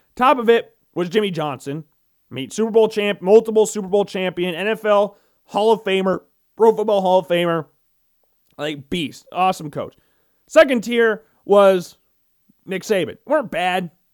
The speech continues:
but you're, you belong in college. I think he was, I think he went,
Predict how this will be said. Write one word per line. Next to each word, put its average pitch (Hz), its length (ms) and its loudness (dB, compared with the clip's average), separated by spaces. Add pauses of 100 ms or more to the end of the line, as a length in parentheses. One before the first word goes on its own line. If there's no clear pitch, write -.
(140)
but 214 160 4
you're, 214 160 4
you 202 180 -4
belong 190 300 0
in 151 80 -8
college. 95 360 -14 (520)
I 269 60 -2
think 440 120 4
he 453 60 2
was, 349 180 0
I 220 240 -2
think 262 260 -6
he 247 80 -6
went, 233 600 -2